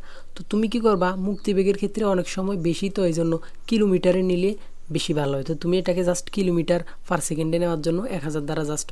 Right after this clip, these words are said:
ভাগ দিয়ে দিবে অ্যান্সারটাকে, ঠিক আছে? ঠিক আছে, এটা আমাদের অ্যান্সার আসে। তাহলে আমাদের গ নাম্বারের অ্যান্সার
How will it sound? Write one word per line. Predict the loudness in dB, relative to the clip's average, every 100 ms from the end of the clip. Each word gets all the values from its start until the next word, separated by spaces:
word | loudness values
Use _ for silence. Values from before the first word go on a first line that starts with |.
| -4
ভাগ | -2 -2
দিয়ে | -2
দিবে | -2 -4
অ্যান্সারটাকে, | -6 -6 -8 -8 -4
ঠিক | -4 -2
আছে? | -4 -6 -8 -10 -10 -12 -14 -14 -12 -8
ঠিক | 0 2
আছে, | 4 4 4
এটা | 4 4
আমাদের | 4 2 0
অ্যান্সার | 0 -4
আসে। | -4 -6
তাহলে | -4 -2
আমাদের | 0 -2 -2
গ | -2
নাম্বারের | -2 0 0
অ্যান্সার | 0 -2 -4